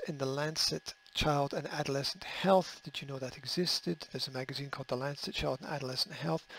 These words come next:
warned of the damaging long-term consequences of a lack of face-to-face contact among young people and their peers. They are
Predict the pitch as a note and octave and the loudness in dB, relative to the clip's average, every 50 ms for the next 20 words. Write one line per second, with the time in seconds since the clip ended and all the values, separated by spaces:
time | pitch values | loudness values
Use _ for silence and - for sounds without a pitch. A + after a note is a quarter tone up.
0 | - - - - - - D3+ C#3+ D#3+ D#3+ D#3+ D3+ D3 C3+ - - - - D3 D3+ | -10 -10 -12 -12 -12 -6 4 8 10 10 10 8 6 2 0 -4 2 6 6 6
1 | D#3+ E3 E3 - F3 D#3+ D#3 D3+ D#3 D#3 D3+ - D#3 D3+ D3 - - - D3+ - | 8 6 2 2 2 2 4 2 2 2 0 0 0 0 0 -2 -2 -2 -2 -2
2 | - - - D3 D3 C#3 - - D3 - - - - - - - - - - - | -4 -2 -2 -6 -2 -2 -2 -2 0 -2 -4 -6 -8 -12 -16 -16 -16 -18 -4 -2
3 | - C#3+ C3+ B2+ C3 C#3+ D3 D3 - - - - - - D#3 D#3+ - - E3+ - | 2 2 4 2 2 0 0 -2 -2 -6 -8 -4 0 0 2 2 2 -2 -2 0
4 | - D#3 D#3 - - - D3+ D3 C#3 - C#3+ C#3 C#3+ - D#3+ C#3+ C#3 C3+ C3 C3 | 0 2 2 0 -2 -2 -4 -4 -2 0 -2 -2 0 -2 -6 -6 -6 -8 -8 -6
5 | C3+ C#3+ D3 D3 - - D3 - - - - D3+ C#3 C#3 C3+ C3 - - - C#3 | -6 -6 -6 -6 -6 -6 -6 -2 -2 -2 -2 -4 -4 -4 -6 -6 -6 -6 -6 -6
6 | C3 A#2+ A#2+ - - - - - _ _ _ - _ _ _ - - _ _ - | -6 -6 -6 -8 -8 -8 -8 -14 _ _ _ -20 _ _ _ -20 -20 _ _ -20
7 | - - - - - D3 C3+ C3 | -20 -20 -20 -14 -8 -8 -8 -6